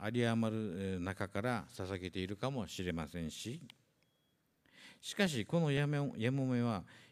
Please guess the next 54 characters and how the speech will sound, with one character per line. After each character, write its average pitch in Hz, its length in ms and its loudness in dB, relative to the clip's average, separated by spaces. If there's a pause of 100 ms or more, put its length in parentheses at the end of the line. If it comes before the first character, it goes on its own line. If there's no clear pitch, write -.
生 156 120 -4
き 202 200 -4
る 156 140 0
す - 180 -4
べ 123 140 2
て 117 220 2
を 90 160 2
投 87 220 2
げ 117 120 2
た 92 140 2
の 73 100 0
で 69 60 -12
す。 - 140 -14 (640)
何 214 360 4
に 110 100 2
一 87 80 -4 (160)
体 87 460 0
こ 107 100 0
の 101 100 4
ヤ 92 120 6
モ 92 80 2
メ 90 180 0
は 104 120 0 (100)
か 117 140 -2
け 147 120 2
た 120 140 -2
の 82 120 -2
で 78 100 -6
し - 140 -10
ょ 78 60 -4
う 71 60 -8
か。 - 100 -20 (880)
生 117 80 -2
け 185 160 6
る 139 100 6
神 98 300 2
に 117 300 2 (160)
捧 110 320 0
げ 104 100 4
た 98 140 0
の 78 120 0
で 71 100 -8
す。 - 140 -16 (720)
神 180 240 4
の 143 240 4
愛 127 220 6
を 107 100 6
知 - 120 -2
っ - 20 -16
て - 200 0
い 113 80 4
た 107 120 2
か 107 120 0
ら、 107 80 0